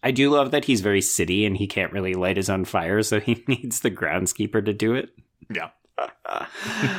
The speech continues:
Speaker 1: Uh, okay, have we had enough of a break?
Speaker 2: Yeah, 'cause we're going back in another rape scene.
Speaker 1: Indeed,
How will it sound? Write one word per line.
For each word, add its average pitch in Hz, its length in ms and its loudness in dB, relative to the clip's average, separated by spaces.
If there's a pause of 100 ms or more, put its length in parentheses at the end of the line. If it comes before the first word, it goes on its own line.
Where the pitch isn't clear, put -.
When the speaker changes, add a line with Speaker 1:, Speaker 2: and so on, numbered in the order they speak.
(200)
Speaker 1:
Uh, 139 720 4 (120)
okay, 170 400 0
have 135 160 0
we 131 80 2
had 135 140 0
enough 131 200 0
of 131 120 2
a 131 80 4
break? 127 420 0 (480)
Speaker 2:
Yeah, 131 200 2
'cause 107 160 -6
we're 104 80 -2
going 127 180 2
back 131 220 2
in 135 100 -2
another 135 200 0
rape 110 220 0
scene. 85 300 -8
Speaker 1:
Indeed, - 800 -4